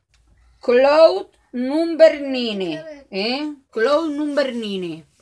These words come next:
que es este de aquí. Y el rosa fucsia de, mm, del Macao Revolution este,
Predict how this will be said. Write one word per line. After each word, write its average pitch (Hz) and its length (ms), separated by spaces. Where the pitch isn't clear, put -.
que 208 100
es 202 80
este 196 220
de 180 60
aquí. 170 180
Y 254 140
el 233 140
rosa 311 380
fucsia 311 680
de, 214 540
mm, 190 500
del 226 280
Macao 220 420
Revolution 294 760
este, 320 580